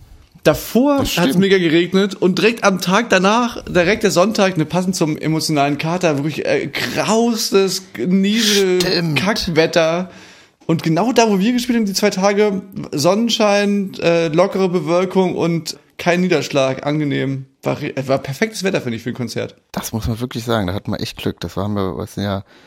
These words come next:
Speaker 2: das war jetzt nicht wie bei Wacken oder so. Also wir hatten echt, stimmt, es ist, es siehst du, man weiß schon gar nicht mehr zu schätzen, jetzt wo du sagst, hatten wir echt Glück.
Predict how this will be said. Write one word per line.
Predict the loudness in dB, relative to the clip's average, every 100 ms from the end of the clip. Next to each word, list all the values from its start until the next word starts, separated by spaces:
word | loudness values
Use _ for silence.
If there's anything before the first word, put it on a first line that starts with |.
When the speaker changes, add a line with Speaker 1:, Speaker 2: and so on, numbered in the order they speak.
| -20 _ _
Speaker 2:
das | -12 -6
war |
jetzt | -6 -6
nicht | -8 -6
wie |
bei | -4 -4 -2
Wacken | -2 0 0
oder | 0 0 -2
so. | -6
Also | -10 -8
wir | -8
hatten | -8 -8 -10
echt, | -8 -10 -14 -20 _ _
stimmt, | -10 -6 -6 -6 -10 -12 -14 -16
es | -18 -14
ist, | -14 -16 _
es | -12 -8 -4
siehst | -2 2
du, |
man | 2
weiß | 4 0
schon | -2
gar | -2
nicht | 0
mehr | -2
zu | -4
schätzen, | -4 -4 -4 -2
jetzt | -4 -4
wo | -6
du | -6
sagst, | -2 -2 -2 -10 -18 -18 -18 -18 -20 -20 -20 _
hatten | -10
wir | -8
echt | -8 -10 -6
Glück. | -6 -4 -10